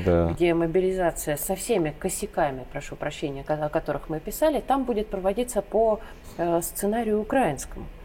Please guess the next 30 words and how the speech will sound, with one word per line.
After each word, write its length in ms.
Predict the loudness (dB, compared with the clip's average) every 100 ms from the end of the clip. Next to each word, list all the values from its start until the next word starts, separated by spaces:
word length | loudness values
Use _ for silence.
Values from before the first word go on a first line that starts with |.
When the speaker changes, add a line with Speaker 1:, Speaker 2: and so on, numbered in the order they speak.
| -8 0
Speaker 2:
Кого 220 | 2 4
нашёл, 440 | 2 4 2 2 -2 -4
того 220 | 0 2 2
и 20 |
забрал. 400 | 2 2 2 0
Кстати, 320 | 0 2 4
и 60 | 4
по 280 | 4 4
сценарию 760 | 2 -2 0 2 4 4 4 4
Д 160 | 4 2
Н 100 | 2
Р, 160 | 2
Л 140 | 4 4
Н 120 | 4
Р 120 | 2
там 200 | 2 0
тоже, 220 | 0 -2
в 40 | -2
принципе, 380 | -6 -4 0
был 140 | 2 2
подобный 520 | 2 2 2 -2 -8 -10 -12 -12 -2
момент. 320 | 2 2 0 -6 -12 -4
А 100 | 2
это 320 | 2 4 4 4
свойственно 720 | 4 6 6 2 -2 0 2
маленьким 720 | 2 2 -2 -4 -6 -6 -8 -8
таким. 220 | -2 2
Speaker 1:
Есть 380 | 4 4 2 2
у 20 |
меня, 240 | 2 4